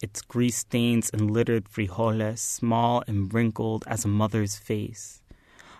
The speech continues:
A cup with cracks thick as veins. Whatever it be, let it be enough.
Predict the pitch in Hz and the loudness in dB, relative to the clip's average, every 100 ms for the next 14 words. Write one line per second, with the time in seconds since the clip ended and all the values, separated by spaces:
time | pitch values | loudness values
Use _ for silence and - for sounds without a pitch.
0 | - - - 151 - 117 - - 131 - | -12 -6 4 4 4 -4 -4 -4 2 2
1 | - - - - - 110 98 98 110 110 | 0 -8 -10 -8 -6 -4 -2 0 0 0
2 | 107 117 120 - - - - _ - - | -2 -4 -10 -14 -20 -20 -20 _ -20 -6
3 | 120 123 123 147 131 - - 107 110 113 | 2 4 6 6 4 4 0 0 0 -6
4 | - _ _ _ - - 113 117 - - | -14 _ _ _ -20 -4 2 4 2 0
5 | 131 117 98 98 101 - _ _ | 2 4 2 0 -4 -14 _ _